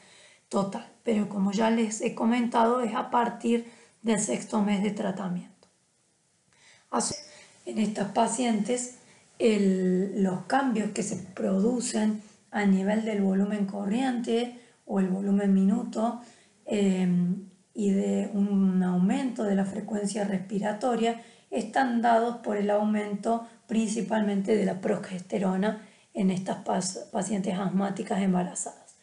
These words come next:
lo cual tiende a que la paciente asmática embarazada desarrolle una alcalosis respiratoria, porque produce una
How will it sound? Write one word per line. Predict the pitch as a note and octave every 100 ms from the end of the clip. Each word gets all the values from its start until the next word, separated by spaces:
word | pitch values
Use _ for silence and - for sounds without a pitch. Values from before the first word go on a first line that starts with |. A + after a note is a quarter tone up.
| _ - - _
lo | C4+ D4 -
cual | G3+ G3+ D4+ -
tiende | C#4+ C#4 A3+ G#3 G#3
a | - -
que | G#3+
la | G3 -
paciente | F#3+ - A3+ A3 G#3+ A3+ G#3+
asmática | G3+ E3 G#3 G#3+ -
embarazada | A3 A#3 A#3 B3+ A#3+ B3 A3+ - _ - _
desarrolle | - C4 C4+ A#3+ A3+ A#3 B3+ A#3+
una | A3+ G#3+ A3
alcalosis | G#3+ A3 G3 F#3+ A3 F#3+
respiratoria, | F#3+ - G3 G3+ G#3+ C4+ F#3+ - - _ - - _ _ _
porque | - C4 A#3 G#3+ A#3+ B3+ - - _ _ _ _ - -
produce | G#3+ G3+ A3+ G#3 A#3
una | G3+ G#3 G#3 F#3+ F3+ F3